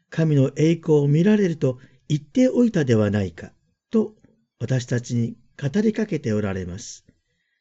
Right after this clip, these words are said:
この御言葉に励まされて、私たちは不安を覚え、悲しんでいる私たちのために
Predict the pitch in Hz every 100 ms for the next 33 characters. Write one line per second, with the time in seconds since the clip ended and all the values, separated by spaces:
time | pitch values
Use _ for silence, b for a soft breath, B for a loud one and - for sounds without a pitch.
0 | _ _ _ - 123 123 123 143 143 143
1 | 135 117 131 175 170 160 135 107 - 101
2 | - _ _ _ _ _ - 143 165 165
3 | 151 - 147 151 151 _ _ _ _ -
4 | 120 123 120 117 113 107 131 113 b b
5 | b _ 147 170 165 165 147 135 127 127
6 | 127 127 147 185 175 175 170 170 165 175
7 | 214 208 120